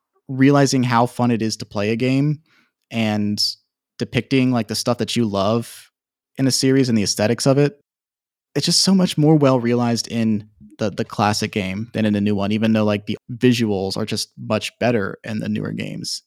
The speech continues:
It's about the spirit and essence of an experience and how that factors into the actual act of playing something versus just, like, something looking good on the surface and having a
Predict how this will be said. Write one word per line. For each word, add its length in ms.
It's 120
about 500
the 60
spirit 480
and 100
essence 540
of 440
an 60
experience 840
and 120
how 160
that 180
factors 360
into 340
the 140
actual 340
act 240
of 100
playing 280
something 500
versus 400
just, 260
like, 420
something 440
looking 360
good 340
on 180
the 60
surface 840
and 360
having 300
a 80